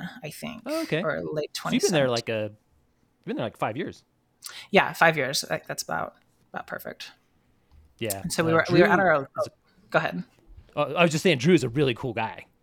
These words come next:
Speaker 2: Like, he
Speaker 1: He's
Speaker 2: just,
Speaker 1: the best.
Speaker 2: the only time I met him, he was just calm and collected. He knows, like, everything about <laughs> guitars.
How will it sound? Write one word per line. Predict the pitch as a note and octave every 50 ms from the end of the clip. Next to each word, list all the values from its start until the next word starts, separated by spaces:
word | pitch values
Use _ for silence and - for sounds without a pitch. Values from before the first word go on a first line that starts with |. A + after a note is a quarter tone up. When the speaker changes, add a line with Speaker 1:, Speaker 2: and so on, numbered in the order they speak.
| _ -
Speaker 2:
Like, | A2 B2 -
he | - D#3
Speaker 1:
He's | F#3 G3
Speaker 2:
just, | F3+
Speaker 1:
the | F3+
best. | - B2 - - - - - _ _ _ _ _ _ _ _ _ _ _ - _ _ -
Speaker 2:
the | E3 D#3
only | F3 F3+
time | F3 F3 E3 D#3
I | D3+ D3+
met | D3+ D3+ D#3 D#3+
him, | D#3 C3+
he | B2 A2 D3 D#3
was | C3 A2
just | A#2 A#2
calm | - - D3 C3+ C3+ C#3
and | C3 -
collected. | - C3+ B2 A#2+ - C#3 B2
He | A2 C3+ B2+
knows, | B2 C3 A2+ A#2 G2+
like, | A2+ G#2+ A2 - -
everything | - - - C3 A#2+ - A#2 A2
about | A2 G2 G#2 - -
<laughs> | -
guitars. | - - - - - - - - D4 - - - -